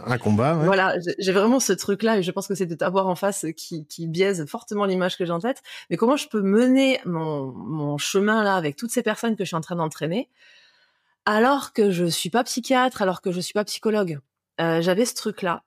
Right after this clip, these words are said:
Speaker 2: et je m'y retrouve ré-, régulièrement confrontée, mais pas parce que ça m'est renvoyé, hein, parce que moi, par rapport à moi. Parce qu'en fait, je, je,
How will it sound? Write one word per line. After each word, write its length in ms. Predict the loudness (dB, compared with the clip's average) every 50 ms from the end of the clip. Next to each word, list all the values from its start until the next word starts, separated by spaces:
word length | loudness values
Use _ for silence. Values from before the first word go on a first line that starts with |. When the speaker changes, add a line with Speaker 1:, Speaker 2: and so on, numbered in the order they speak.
| _ _
Speaker 2:
et 320 | 2 2 2 0 -4 _ _ _ _ _ _ _ _ _ _ _ _ _ _ _ _ _ _ _ _ _ _ _ _ _ _ _ _ _ _ -2
je 280 | 0 0 2 4 4
m'y 200 | 4 6 4 2
retrouve 380 | 2 0 0 2 2 2 2 2
ré-, 340 | 4 4 2 4 2 -2 -6 -4
régulièrement 500 | -2 -2 0 2 2 2 2 2 0 2
confrontée, 720 | 0 -2 -2 0 -2 -4 -2 2 2 0 0 0 -6 _ _
mais 240 | 0 0 0 0 -2 -4 _
pas 200 | 2 2 2 2 0
parce 160 | -4 -4 -4
que 80 | -6
ça 140 | -4 -2 -2
m'est 100 | 0 0
renvoyé, 440 | 0 -2 -2 0 -2 -2 0 -2 -2
hein, 100 | -4 -4
parce 240 | -4 -6 -6 -6 -8
que 80 | -8
moi, 260 | -4 0 0 0 0 0
par 140 | -2 -4
rapport 240 | -6 -4 -6 -6 -6
à 80 | -4 -6
moi. 160 | -6 -8 -10 _ -20 -20 -20 -20 -20 -20 -20 _ -6
Parce 140 | -6 -4
qu'en 100 | -4 -2
fait, 340 | -2 -2 -2 -2 -2 0 0
je, 400 | 0 0 0 0 0 -2 -2 -4 -6 -8 -8 -8
je, 320 | -8 -12 -12 -14 -12 -10